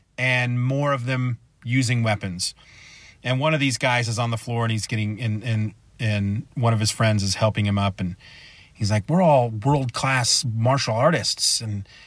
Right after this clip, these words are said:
he just went through us like we were nothing." And refer to him as the Kingpin,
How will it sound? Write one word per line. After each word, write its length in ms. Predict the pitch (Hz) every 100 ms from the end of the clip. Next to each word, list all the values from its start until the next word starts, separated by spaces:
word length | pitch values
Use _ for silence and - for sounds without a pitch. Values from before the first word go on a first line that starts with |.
| - _
he 180 | - 160
just 220 | 151 -
went 160 | 131
through 160 | 113 120
us 140 | 117
like 200 | 117 113
we 100 | 123
were 120 | 113 107
nothing." 480 | 151 185 110 92 92 - - - - _
And 440 | 117 113 110 107 95 - _ _ _ _ _ _ _ _ _ -
refer 420 | 143 127 190 202
to 140 | 175
him 180 | 151 139
as 280 | 135 147 123
the 60 | 131
Kingpin, 600 | - 113 101 107 101